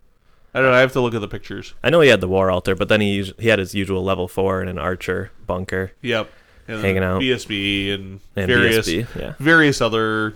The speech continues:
Speaker 1: warrior priests,
Speaker 2: It's pretty much
Speaker 1: whatever.
Speaker 2: your kinda standardish Empire style
Speaker 1: Yeah.
Speaker 2: list. I mean, he, he p-, like, had those bigger units in there for the big battle we had, but he's always a pretty tough player, and it definitely plays how Empire plays.
Speaker 1: Yeah, he didn't bring a steam tank,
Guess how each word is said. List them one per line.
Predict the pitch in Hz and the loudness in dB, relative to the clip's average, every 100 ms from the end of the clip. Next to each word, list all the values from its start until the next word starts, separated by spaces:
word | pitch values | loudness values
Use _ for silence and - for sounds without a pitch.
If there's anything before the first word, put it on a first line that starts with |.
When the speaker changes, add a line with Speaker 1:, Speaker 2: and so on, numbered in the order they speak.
| - | -8
Speaker 1:
warrior | 104 101 | -8 -6
priests, | 98 104 104 - | -6 -8 -8 -2
Speaker 2:
It's | |
pretty | 214 | 2
much | 185 120 | 4 4
Speaker 1:
whatever. | 104 | 4
Speaker 2:
your | 104 | 2
kinda | - - 117 104 | 2 0 4 4
standardish | 92 - 98 98 95 95 92 - - | 2 -2 -2 -2 -2 -2 -4 -6 -6
Empire | 98 92 95 92 | -4 0 0 0
style | 95 98 95 | -2 -2 2
Speaker 1:
Yeah. | 175 160 | 4 4
Speaker 2:
list. | - 95 - - - | 2 0 -4 -8 -2
I | 98 | 0
mean, | 98 120 107 | 2 2 0
he, | - | -2
he | 139 127 - - - | -2 -2 -6 -14 -10
p-, | - - - - - | -10 -12 -20 -14 -2
like, | 98 90 | -2 2
had | 101 | 0
those | 92 87 | 0 0
bigger | 95 92 | -2 -2
units | 92 90 87 | -2 -4 -4
in | 92 | -4
there | 95 92 | -4 -4
for | - 90 90 | -4 -4 -4
the | 90 92 - - - - | -4 -6 -10 -18 -20 -8
big | - 92 | -4 -2
battle | 92 92 87 | -2 -2 -2
we | 95 95 | -4 -4
had, | 78 73 | -4 -6
but | 62 - - | -6 -8 -8
he's | 120 104 | -8 -4
always | 90 92 | -4 -4
a | |
pretty | - - 90 | -6 -6 -8
tough | - 92 - | -8 -10 -8
player, | 98 92 90 | -6 -4 -6
and | 90 | -8
it | - - | -12 -10
definitely | - 95 92 90 | -6 -4 -4 -6
plays | 98 92 90 | -2 -2 -2
how | 90 | -6
Empire | 82 90 - 69 | -6 -8 -8 -8
plays. | - 65 110 123 - - - - - | -6 -6 -6 -8 -16 -20 -20 -20 -6
Speaker 1:
Yeah, | 131 135 | -2 0
he | 156 | 0
didn't | 196 165 | -4 -4
bring | 147 139 | -2 -2
a | |
steam | - 123 120 | -2 -4 -2
tank, | 110 113 110 | 0 0 -2